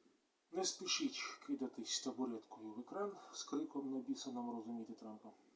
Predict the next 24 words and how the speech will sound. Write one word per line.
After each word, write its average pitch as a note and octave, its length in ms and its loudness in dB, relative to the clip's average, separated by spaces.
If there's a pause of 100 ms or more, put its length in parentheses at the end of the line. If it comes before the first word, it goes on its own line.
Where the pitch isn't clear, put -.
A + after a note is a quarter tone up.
(1300)
Ви D#3+ 140 10
вже D3 160 6
помітили, B2+ 640 0
що A#2+ 340 0
я B2+ 180 6
не A#2+ 160 2
люблю A2+ 440 -2 (160)
обговорювати A2+ 840 -6 (220)
персоналі. D3+ 680 0 (1600)
Недарма D3 440 4
ж - 60 -8
кажуть, A#2 260 0
що C3 140 -2
розумні B2 440 0
люди A#2 240 -6
обговорюють A2+ 600 -6 (760)
процеси, - 520 -2 (160)
не C#3+ 160 0
дуже B2+ 260 0
розумні G#2+ 500 -6
події, C3 380 -6 (1400)
а F3 80 -6
зовсім B3 420 2
тупі F#3+ 500 -2